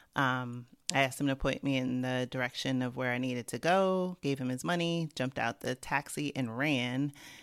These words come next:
the, um, at that point, whatever it was, uh, three quarters of a mile back to the Airbnb to, um, get my stuff before I went to my last destination.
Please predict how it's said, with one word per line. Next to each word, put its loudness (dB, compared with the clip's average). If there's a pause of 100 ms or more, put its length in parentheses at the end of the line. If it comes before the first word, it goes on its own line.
(160)
the, 0
um, 0
at -4
that 2
point, 0 (200)
whatever -2
it -4
was, -2 (120)
uh, -2 (280)
three 0
quarters 2
of -4
a 0
mile 4
back 0
to -10
the -2
Airbnb -2 (200)
to, -2
um, -4 (280)
get -2
my -2
stuff -4
before -6
I -2
went -6
to -6
my -4
last 0
destination. -6